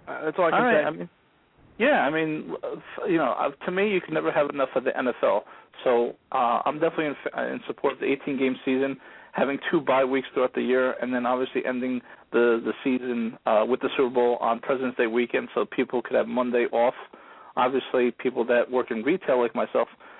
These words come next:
Speaker 2: won't have Monday off, but, you know, the rest of the, the country that wants off could pr-, pr-, pretty much take that day off because, again, it's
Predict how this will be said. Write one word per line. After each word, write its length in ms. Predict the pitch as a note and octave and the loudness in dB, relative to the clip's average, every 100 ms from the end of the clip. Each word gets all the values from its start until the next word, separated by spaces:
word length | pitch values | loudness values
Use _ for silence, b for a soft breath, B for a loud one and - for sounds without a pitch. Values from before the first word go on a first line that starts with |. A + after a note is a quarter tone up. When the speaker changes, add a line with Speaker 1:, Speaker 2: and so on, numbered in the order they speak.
| B B B | B B B
Speaker 2:
won't 220 | B2+ B2+ | 0 2
have 140 | B2 A#2 | 2 2
Monday 240 | A#2 A2+ | 0 2
off, 240 | A#2 A#2+ - - | 2 2 0 0
but, 180 | - | 0
you 120 | D3+ C3+ | 2 0
know, 180 | G#2 A2+ | 0 0
the 80 | B2 | -2
rest 160 | C#3+ B2+ | 0 -2
of 60 | |
the, 60 | G#2 - - - A#2+ | -4 -6 -20 -8 -6
the 60 | |
country 480 | - A#2+ C3+ C3 C#3+ C#3 | -2 -2 0 0 0 0
that 140 | G2 | 2
wants 280 | B2 A#2+ - | 2 2 2
off 180 | B2 C3 | 0 0
could 140 | - - | -6 -4
pr-, 240 | C3 - | -4 -4
pr-, 340 | - C3+ B2 A2+ | -2 0 0 -2
pretty 200 | - E3 | -2 0
much 100 | B2+ - | 0 0
take 160 | E3+ E3 | -2 2
that 160 | G#2 | 0
day 120 | A2 G#2+ | 2 2
off 140 | A2+ | 2
because, 240 | A#2 A#2+ A2 - B B - | 0 -2 -4 -8 B B -4
again, 180 | B2 | -2
it's 120 | A2+ | -2